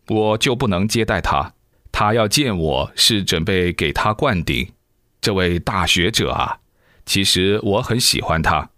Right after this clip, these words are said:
我觉得他不管怎么说是一个了不起的人，是中国佛教的大德嘛。赵朴初都十分佩服他，我也准备要教他。我希望我这点惭愧的知识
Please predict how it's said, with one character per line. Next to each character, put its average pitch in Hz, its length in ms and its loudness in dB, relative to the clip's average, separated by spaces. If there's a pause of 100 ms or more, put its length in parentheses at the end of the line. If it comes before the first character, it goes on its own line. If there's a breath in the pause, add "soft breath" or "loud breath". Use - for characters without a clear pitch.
(460)
我 90 180 0
觉 95 160 0
得 92 240 2
他 110 240 0
不 120 120 -2
管 104 300 0
怎 85 140 -2
么 85 120 -2
说 127 440 0
是 85 420 0
一 90 100 2
个 110 140 -2
了 82 240 -2
不 104 140 -2
起 - 200 2
的 85 140 0
人， 65 300 -2 (260)
是 101 340 2
中 117 280 0
国 95 200 2
佛 95 280 0
教 117 200 0
的 87 140 0
大 110 240 0
德 76 240 0
嘛。 95 280 -2 (440)
赵 151 240 0
朴 95 240 0
初 131 340 0
都 113 160 0
十 104 200 0
分 107 180 0
佩 104 220 -2
服 71 180 -4
他， 67 320 -4 (220)
我 101 220 2
也 107 200 2
准 82 180 0
备 87 280 0
要 87 260 0
教 104 240 2
他。 95 300 0 (560 soft breath)
我 92 240 2
希 - 180 2
望 107 380 2
我 92 200 2
这 107 140 -2
点 82 240 -2
惭 101 300 2
愧 123 180 -2
的 87 140 0
知 123 240 0
识 73 400 0